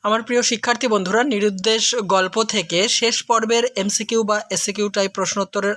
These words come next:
আলোচনার ক্লাসে আমি কেবি স্যার তোমাদেরকে স্বাগত জানাচ্ছি। এর আগে চারটি পর্বে আমি প্রতিটি পর্বে সত্তরটি করে এমসিকিউ টাইপ প্রশ্নোত্তর আলোচনা করে দিয়েছি। যারা ওই পর্বের ভিডিওগুলি দেখোনি, অবশ্যই আমার চ্যানেলকে সাবস্ক্রাইব করে নিয়ে চ্যানেল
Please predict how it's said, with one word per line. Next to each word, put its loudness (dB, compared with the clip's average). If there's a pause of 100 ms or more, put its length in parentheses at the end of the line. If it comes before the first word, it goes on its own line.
(140)
আলোচনার -2
ক্লাসে -2
আমি 0
কেবি -4
স্যার 0
তোমাদেরকে -2
স্বাগত -2
জানাচ্ছি। -4
এর 0 (100)
আগে 0 (360)
চারটি -2
পর্বে 0 (240)
আমি -2
প্রতিটি -4
পর্বে 0 (140)
সত্তরটি -4
করে 0
এমসিকিউ -4
টাইপ 0 (140)
প্রশ্নোত্তর -2
আলোচনা 0
করে -2
দিয়েছি। -2 (380)
যারা 2
ওই 2
পর্বের 0
ভিডিওগুলি 0
দেখোনি, -2
অবশ্যই 0
আমার -2
চ্যানেলকে -4
সাবস্ক্রাইব -2
করে 0
নিয়ে -2 (280)
চ্যানেল -2